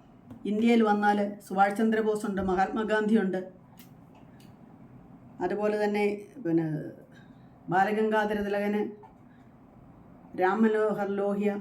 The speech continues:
അവരെ പോലെയൊക്കെയുള്ള സാമൂഹ്യ പരിഷ്കർത്താക്കളും സ്വാതന്ത്ര്യ സമര സേനാനികളും ഇനിയും പറയാൻ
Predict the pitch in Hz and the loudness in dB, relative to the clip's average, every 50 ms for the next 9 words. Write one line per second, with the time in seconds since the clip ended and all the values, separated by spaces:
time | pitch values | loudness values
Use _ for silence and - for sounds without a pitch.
0 | - - - - - - - - - - - - - - - - - - - - | -8 -12 -18 -20 -20 -20 -20 -20 -20 -20 -20 -20 -20 -20 -20 -20 -20 -18 -10 -6
1 | 175 185 220 240 254 233 233 254 254 254 247 240 254 247 247 - - 202 196 214 | -4 0 2 2 2 2 2 2 2 2 2 2 0 0 0 0 -2 -2 -2 0
2 | 247 254 262 240 247 226 - - 240 233 220 - 240 233 233 233 240 269 294 277 | 2 2 2 2 0 -4 -4 -4 -4 -4 -2 -2 0 0 0 2 4 4 4 4
3 | - 220 214 226 240 247 254 240 247 240 233 226 226 226 220 214 220 214 214 214 | 2 2 2 2 4 4 2 2 4 4 4 4 2 2 2 2 2 2 0 0
4 | 208 202 190 185 185 185 214 220 214 196 190 202 214 220 214 | 0 2 2 2 2 2 0 0 0 0 0 0 0 0 0